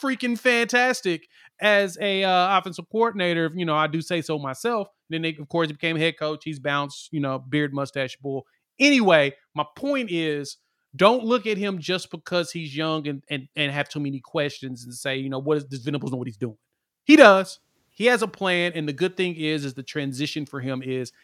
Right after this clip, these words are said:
getting out of having to oversee everything and focus on the game itself. Coop, Zach Alley, I know you looked into him. Uh, you're pretty meticulous like me. Talk to me. What,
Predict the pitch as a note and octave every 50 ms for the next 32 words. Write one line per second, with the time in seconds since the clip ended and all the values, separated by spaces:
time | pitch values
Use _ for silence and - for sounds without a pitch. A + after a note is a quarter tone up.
0 | _ _ _ A2+ A#2+ D3 D3 E3 E3+ E3 D#3 D3+ D3+ D3+ D3 C3+ C#3 C#3+ C3+ C3
1 | C3 - - D3 C#3 C3+ C3+ - - C3 C3+ - _ _ - C4+ C#4+ G#3 G3 F3
2 | C3+ - C3+ A#2+ A#2 A#2 A#2 A#2 _ _ _ _ _ _ _ _ _ _ _ _
3 | _ - C#3+ - - F#3 F3 - - C#3+ - - D3+ C#3+ C#3 C3+ C3 C3+ C3 C3+
4 | C3 C3 B2 A#2+ - - - C#3+ C3 - - - G#3 B3 B3 - _ _ _ _
5 | _ _ _ _ _ _ _ _ _ _ _ _ _ _ _ _ _ _ _ -
6 | G3 G3 F#3+ G3+ G3 F#3 E3 D3 B2+ A#2 A2+ _ _ - C#3+ D#3 F3+ F#3+ F#3 E3+
7 | F3 - - E3+ D#3+ - E3+ E3+ E3 D#3+ D#3 D#3 D#3+ - _ _ _ _ _ -
8 | D3 C#3 C#3 C#3 C3+ C#3 D3+ D3+ - E3+ E3 D#3+ D3+ - F3 D#3 - E3+ D3+ D3+
9 | C#3 - D3 C#3+ C3+ C#3 C#3+ C3+ C3+ C3+ - - D3+ C#3 C3+ - - B2 A#2 A#2
10 | A#2+ A#2+